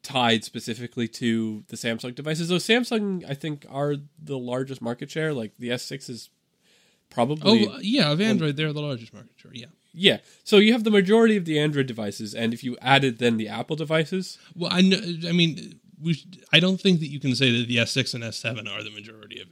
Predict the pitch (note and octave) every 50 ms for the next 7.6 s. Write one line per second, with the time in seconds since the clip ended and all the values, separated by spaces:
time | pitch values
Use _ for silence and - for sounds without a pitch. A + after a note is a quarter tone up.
0 | _ _ - G#2+ - _ _ _ A#2+ A2+ G#2+ A2+ - _ _ _ _ _ _ _
1 | _ _ _ _ _ _ - D3 C#3 C#3 C3 - - A2 G2+ G#2 A2+ G#2+ G2+ G2
2 | - B2+ - - G2 - A2 G#2 G2+ - _ _ _ _ _ _ _ _ _ _
3 | - C3+ A#2+ A2+ G#2 G2 - _ _ _ _ E3+ E3 D3 B2+ A2 G#2 - - -
4 | - C#3+ D3+ F#3+ F3+ E3 G3 G3 F3+ A#3+ F3 C#3+ E3+ E3+ D#3+ D3 C#3+ F3+ A3 G#3
5 | G3 D#3 C3+ C3 C3 C#3+ D3+ D3 D3 C#3 B2+ B2 A#2 B2 A#2+ G#2+ A#2 A#2 A2 -
6 | - A#2+ A#2 A#2 A2+ A2+ A#2 A#2 A#2 D3 A#2+ - _ _ - C3+ C3+ A#2+ - -
7 | G2+ G2 F#2 _ - - - A#2 A2+ C#3 G3